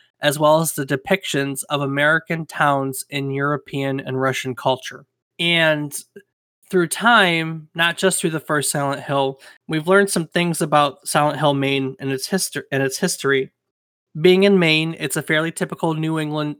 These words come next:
tourist town that is good for relaxation. In one of the guidebooks, it's noted that some of the town's conservative residents oppose its modernization and the transformation of a town into a tourist attraction. Sound familiar?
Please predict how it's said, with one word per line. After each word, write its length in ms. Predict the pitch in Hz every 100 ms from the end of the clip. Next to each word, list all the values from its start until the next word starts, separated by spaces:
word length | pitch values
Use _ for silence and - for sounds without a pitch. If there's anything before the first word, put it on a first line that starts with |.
| -
tourist 480 | 190 170 147 -
town 480 | - 139 135 135 151 - _ _ _
that 380 | 143 147 143 -
is 400 | 143 147 147 131
good 220 | - 151
for 120 | - 139
relaxation. 960 | 143 139 135 - 165 156 - 131 139 - _ _ _ _ -
In 180 | 165
one 140 | 170 165
of 60 |
the 60 | 147
guidebooks, 680 | 135 180 220 185 151 - 147
it's 200 | 131 165
noted 380 | 151 151 143
that 160 | 147 135
some 200 | - 175
of 80 | 175
the 80 | 165
town's 400 | 170 156 156 -
conservative 640 | 147 - 208 233 196 147
residents 680 | 147 139 139 143 143 - - _ _
oppose 520 | 143 - 190 220 226
its 200 | 160 147
modernization 1080 | 151 143 147 139 139 135 139 131 139 135 151 - _ _ _ -
and 120 | 147
the 60 | 147
transformation 840 | - 170 165 180 165 151 - 151
of 100 | 143
a 60 |
town 520 | - - 180 143 139 -
into 320 | 147 - 143
a 120 | 143
tourist 400 | 139 - 127 127
attraction. 680 | 131 - 160 151 - 127 131 - _
Sound 260 | - 143 -
familiar? 560 | 143 147 160 190 226